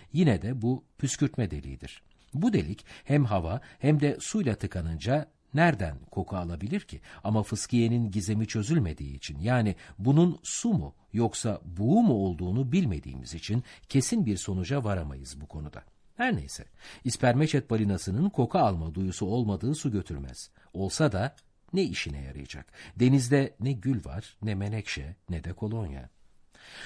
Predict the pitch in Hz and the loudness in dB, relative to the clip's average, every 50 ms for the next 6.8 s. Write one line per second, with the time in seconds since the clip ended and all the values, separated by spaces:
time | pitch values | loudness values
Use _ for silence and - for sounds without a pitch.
0 | - - 147 175 208 240 269 269 247 190 107 87 - - 120 143 180 - - - | -2 4 6 6 6 6 4 2 2 2 2 0 0 0 0 0 0 -2 -6 -4
1 | - - 147 147 156 190 214 202 151 113 98 90 80 - 190 165 - 147 127 - | 2 4 6 6 6 6 6 4 4 2 2 0 0 -2 -4 -2 -2 -2 -2 0
2 | - 147 139 - 185 175 151 151 147 143 139 - 147 147 139 110 92 - - 87 | -2 -2 0 0 0 2 2 2 2 2 2 0 0 2 2 0 0 -2 -4 -8
3 | 78 71 76 76 80 107 135 - _ _ - - - - 135 131 113 143 196 196 | -8 -8 -8 -8 -8 -8 -8 -10 _ _ 0 0 2 2 2 0 2 4 2 2
4 | 170 - 101 90 85 78 73 69 71 78 78 80 90 113 127 151 175 170 - - | 2 0 -2 -2 -2 -4 -6 -8 -10 -10 -10 -4 -2 2 2 2 2 0 -2 -14
5 | - - _ _ - 117 120 143 196 214 156 92 78 - 98 98 98 95 90 87 | -20 -20 _ _ 2 4 4 6 6 4 2 0 -2 -4 -2 -2 0 0 -2 -2
6 | 82 82 85 71 76 82 82 76 78 76 76 - - - - | -4 -6 -8 -8 -6 -8 -8 -8 -10 -12 -12 -14 -16 -18 -18